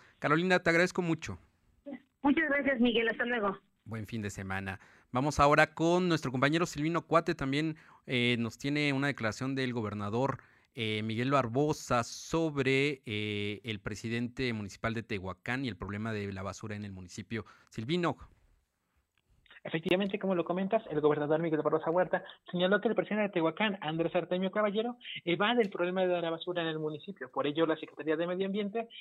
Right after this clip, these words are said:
Speaker 3: determinó que los residuos fueran llevados a Tecamachalco como medida emergente ante el bloque del relleno sanitario que ha provocado la acumulación de basura.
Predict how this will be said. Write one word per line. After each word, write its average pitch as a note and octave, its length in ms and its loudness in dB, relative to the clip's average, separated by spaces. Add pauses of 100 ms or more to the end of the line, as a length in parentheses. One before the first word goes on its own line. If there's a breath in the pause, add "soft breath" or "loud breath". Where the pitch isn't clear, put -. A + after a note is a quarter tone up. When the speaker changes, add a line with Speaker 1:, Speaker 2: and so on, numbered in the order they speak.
(160 loud breath)
Speaker 3:
determinó A3 500 2
que G3+ 120 -2
los F3+ 120 2
residuos F3+ 480 0 (300 loud breath)
fueran F3+ 240 2
llevados D#3 480 2
a E3 120 0
Tecamachalco F3 680 0
como D#3 220 -4
medida D#3 340 -2
emergente E3+ 640 -2 (240 loud breath)
ante D#3+ 240 -4
el D#3+ 80 -2
bloque F#3+ 320 0
del D#3 140 0
relleno E3 300 0
sanitario E3 480 -2
que D#3 120 -6
ha D3 100 0
provocado D3+ 560 0 (200 loud breath)
la D#3+ 140 2
acumulación C#3+ 580 -4
de B2 80 -2
basura. - 400 -4